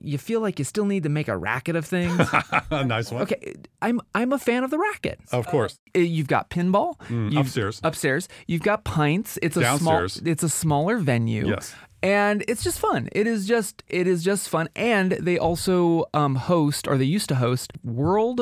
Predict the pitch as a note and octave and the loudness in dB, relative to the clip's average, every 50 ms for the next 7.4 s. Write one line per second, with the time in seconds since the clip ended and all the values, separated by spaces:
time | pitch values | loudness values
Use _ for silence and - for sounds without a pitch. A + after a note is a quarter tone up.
0 | A3 - - - D#3 D#3+ D3 C#3 C#3 C#3+ C#3+ E3 E3 - - C#3 B2 A2 G2 G#2 | -2 -2 -2 -2 0 2 2 2 2 2 2 2 2 0 0 0 0 0 0 -2
1 | A2+ - - - - - - - G#3+ A#3 A3+ E3+ C#3+ - - - C3+ C3 A#2+ - | -4 -6 -8 -20 -18 -8 -2 0 0 2 2 0 0 0 0 0 0 0 0 0
2 | - C3+ B2+ A#2+ - - F3 F#3 F3+ D#3+ C#3 B2+ B2+ A#2+ - - - B2 A#2+ A#2 | 0 0 0 0 0 0 0 2 2 2 2 2 0 -2 -2 -4 -2 -2 0 0
3 | A#2 B2 B2 A2+ - - - - B2+ B2+ G#2+ G2+ - - - B2 A#2+ B2 A#2 A#2+ | 0 0 -2 -4 -6 -10 -8 -4 -2 -2 0 0 -2 -2 0 0 0 0 -2 -2
4 | B2+ B2+ B2 A#2+ - - C3+ C#3+ C#3 C3+ A2+ A#2+ A#2+ - - - - C4 - - | -2 -2 -2 -2 -2 -2 -2 0 0 -2 -2 -2 -4 -4 -4 -4 -4 -2 -2 -4
5 | D3 - - C#3 C3 B2+ - - - - - - A#3+ A3 C#4 C4+ - - D4 D#3 | -6 -4 -2 -2 -2 -2 -4 -8 -18 -14 -8 -6 -4 -2 -2 -2 2 2 2 2
6 | A#2 A#2+ C#3+ D#3+ G#3+ A#3+ - A3+ G#3 F#3+ F3+ F3+ F#3+ F#3 F#3 F3+ G3 G3+ - - | 2 0 0 0 0 0 0 0 0 2 2 2 2 0 -2 -2 -4 -4 -2 -2
7 | D#3 C3+ D#3 G#3 - - - - | 0 0 0 -2 -4 -6 -8 -8